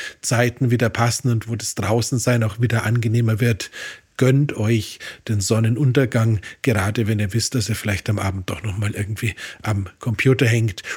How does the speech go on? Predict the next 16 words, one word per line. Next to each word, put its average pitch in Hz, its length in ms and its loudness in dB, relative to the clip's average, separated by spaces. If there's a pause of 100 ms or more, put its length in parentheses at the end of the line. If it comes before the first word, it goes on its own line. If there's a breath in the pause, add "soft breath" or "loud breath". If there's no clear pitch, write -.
Und 120 180 4
nichtsdestotrotz 123 800 2
alles, 104 300 -2
was - 200 -4
wir 107 80 -2
immer 101 160 0
gesagt 127 440 0
haben, 110 420 0
sprich - 640 -2 (580 loud breath)
Iris 127 880 4
oder, 113 760 4
ähm, 107 340 2 (360 loud breath)
die 120 200 0
anderen 113 520 4 (360 loud breath)
proprietären, 113 1080 2 (380 loud breath)
äh, 113 300 0